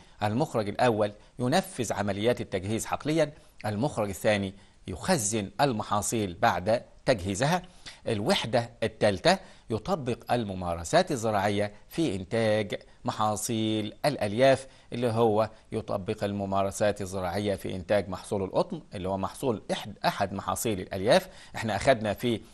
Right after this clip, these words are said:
الفصل الدراسي الأول محصول الكتان كمحصول من محاصيل الألياف،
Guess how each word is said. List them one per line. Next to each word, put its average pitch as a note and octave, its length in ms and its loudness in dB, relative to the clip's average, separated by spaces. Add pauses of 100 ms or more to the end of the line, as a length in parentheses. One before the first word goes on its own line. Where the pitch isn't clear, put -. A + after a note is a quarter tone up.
(140)
الفصل A#2+ 380 0
الدراسي A2 360 2
الأول G#2 300 2
محصول G2 420 -4
الكتان F#2+ 460 2
كمحصول F#2+ 460 -4
من G2 140 -4
محاصيل F#2 380 -4
الألياف، E3+ 400 2